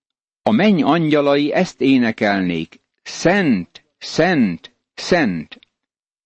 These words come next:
De legyen hála Istennek, ő nem ezt cselekszi. Annyira szeretett minket, hogy elküldte Jézus Krisztust,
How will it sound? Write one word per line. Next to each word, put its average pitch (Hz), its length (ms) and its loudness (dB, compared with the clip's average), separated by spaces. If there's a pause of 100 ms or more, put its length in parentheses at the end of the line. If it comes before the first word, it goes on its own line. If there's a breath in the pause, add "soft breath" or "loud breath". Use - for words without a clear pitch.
(440)
De 110 120 0
legyen 151 360 0
hála 123 340 0
Istennek, 131 800 0 (220)
ő 139 160 2
nem 180 220 0
ezt 107 260 -2
cselekszi. 95 640 -2 (1120)
Annyira 180 440 2
szeretett 131 540 -2
minket, 131 580 0 (560)
hogy 117 160 -2
elküldte 143 640 0
Jézus 135 500 2
Krisztust, - 760 -4